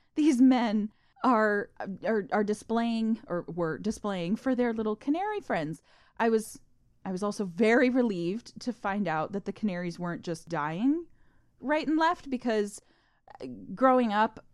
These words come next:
hearing the phrase "canary in a coal mine," I really did always think that the, the canary was keeling over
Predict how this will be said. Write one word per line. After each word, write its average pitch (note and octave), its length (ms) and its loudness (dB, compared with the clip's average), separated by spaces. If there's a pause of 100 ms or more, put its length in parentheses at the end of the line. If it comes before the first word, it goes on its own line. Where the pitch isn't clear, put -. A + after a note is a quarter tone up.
(380)
hearing G#3+ 400 0
the F#3+ 100 -2
phrase G3+ 460 -2
"canary F#3+ 420 0
in F3 80 -4
a E3 60 -6
coal F#3+ 260 -10
mine," A#3+ 400 0
I E3+ 400 -2
really E3+ 300 0
did D#3+ 260 0
always D3+ 300 0
think D#3+ 400 -6
that E3 320 -4
the, E3+ 220 -6
the F#3 200 -6
canary E3 400 -4
was D#3+ 320 -8
keeling F3+ 340 -4
over D#3+ 400 -6